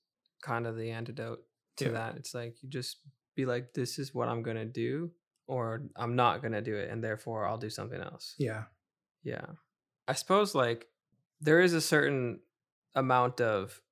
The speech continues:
Speaker 1: you do have to be able to get yourself to s-, put time into certain things in order to get certain results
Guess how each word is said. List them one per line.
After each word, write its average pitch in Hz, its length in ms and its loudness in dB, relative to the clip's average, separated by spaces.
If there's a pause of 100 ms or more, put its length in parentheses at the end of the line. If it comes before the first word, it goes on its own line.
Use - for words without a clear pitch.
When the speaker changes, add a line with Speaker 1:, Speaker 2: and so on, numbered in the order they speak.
(380)
Speaker 1:
you 139 100 -2
do 135 180 2
have 131 220 2
to - 80 -14
be 127 60 -2
able 120 140 0
to 117 60 0
get 117 140 -2
yourself 117 340 -4
to 120 160 -6
s-, - 120 -12
put - 240 -12
time 117 320 -6
into 113 220 -6
certain 120 320 -4
things 113 500 -8 (180)
in 139 120 2
order 120 180 2
to 123 80 -10
get 117 160 0
certain 117 260 -2
results 113 540 -6